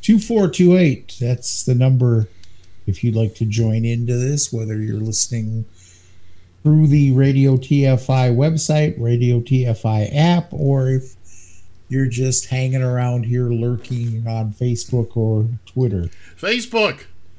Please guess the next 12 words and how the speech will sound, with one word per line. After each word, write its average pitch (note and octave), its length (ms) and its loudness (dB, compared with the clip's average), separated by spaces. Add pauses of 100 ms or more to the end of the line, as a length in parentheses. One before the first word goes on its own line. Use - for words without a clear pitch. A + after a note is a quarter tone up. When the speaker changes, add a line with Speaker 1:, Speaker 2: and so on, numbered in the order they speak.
(580)
Speaker 2:
Facebook! A3+ 640 -2
Oh, A3+ 280 -2
what A#3 120 -4
a A3+ 60 -6
pity. A3+ 300 -4
We G3 160 0
almost G#3+ 340 -6
lost A3+ 320 -6
Facebook A3 460 -4
this G3 220 -8
week. F3+ 220 -8
Oh, A#3+ 640 -4